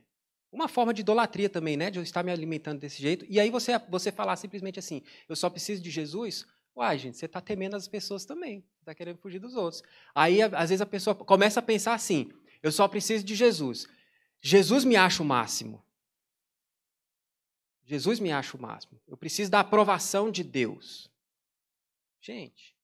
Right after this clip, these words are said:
a aprovação de Deus tá em Jesus, você é incluído nisso. E aí Deus te ama incondicionalmente. E Ele te chama a amar os outros incondicionalmente. E assim as nossas relações vão acontecendo.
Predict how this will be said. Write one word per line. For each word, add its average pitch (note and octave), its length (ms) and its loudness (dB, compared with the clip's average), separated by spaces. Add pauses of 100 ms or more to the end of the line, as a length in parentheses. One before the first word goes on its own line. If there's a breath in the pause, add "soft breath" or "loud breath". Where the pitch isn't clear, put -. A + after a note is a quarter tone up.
(460)
a - 20 -20
aprovação F3+ 400 -6
de F#3 80 -10
Deus F#3 200 -4
tá - 320 -4 (400)
em A#3+ 120 -6
Jesus, G3+ 420 -10
você D3+ 240 -12
é E3+ 40 -8
incluído G3+ 580 -10
nisso. F3+ 440 -18 (560)
E D3 60 -12
aí D#3 80 -2
Deus F3 220 -2
te - 120 -4
ama F3+ 320 -2
incondicionalmente. F#3 1300 -8 (460)
E D3+ 80 2
Ele E3 100 2
te D#3+ 140 -8
chama F3+ 400 -2
a - 20 -6
amar D#3 220 -6
os C3+ 160 -10
outros - 600 -12 (120)
incondicionalmente. D#3+ 1040 -14 (420)
E F3+ 120 -20
assim G#3+ 240 -12
as A3 60 -12
nossas A3+ 180 -14
relações G#3+ 300 -12
vão G#3+ 80 -4
acontecendo. G#3 540 -10